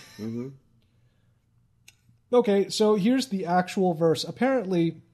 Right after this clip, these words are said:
Speaker 1: I always wondered if there were multiple verses to this song. It turns out there is not. It is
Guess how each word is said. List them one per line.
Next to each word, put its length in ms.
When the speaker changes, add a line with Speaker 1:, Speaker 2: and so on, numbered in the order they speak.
Speaker 1:
I 120
always 240
wondered 340
if 140
there 80
were 160
multiple 420
verses 460
to 260
this 220
song. 360
It 100
turns 280
out 360
there 160
is 140
not. 480
It 120
is 280